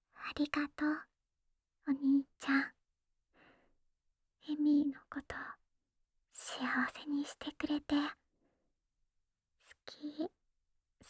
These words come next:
き、好き好き。大好き。今までも、これからも、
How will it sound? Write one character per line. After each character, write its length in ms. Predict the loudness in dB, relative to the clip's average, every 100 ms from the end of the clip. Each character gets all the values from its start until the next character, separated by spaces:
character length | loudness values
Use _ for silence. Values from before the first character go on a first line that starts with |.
| -18 _
き、 220 | -6 -4
好 40 | -4 _ _ _ _ _ -18 -18 -20 _ -20 -18
き 200 | -6 -6
好 60 | -6 _
き。 220 | -4 -4 -4 _ -12 -10 -8 -12 -20 _ _
大 100 | 0
好 0 | 2 2 0 0 -2 -4 -10 -10 -4
き。 240 | 8 8 6 _ _ _ _ _ _ -20 _ _ _ _ _ _ _ _ _ _ -4
今 140 | 2 2
ま 80 | 0 -8 -2
で 140 | 2
も、 160 | 2 0 -4 -12 _ _ _ _ _ _ _ _ _ _ _
こ 100 | -12
れ 60 | -10 -8
か 120 | -2 0
ら 100 |
も、 20 | 0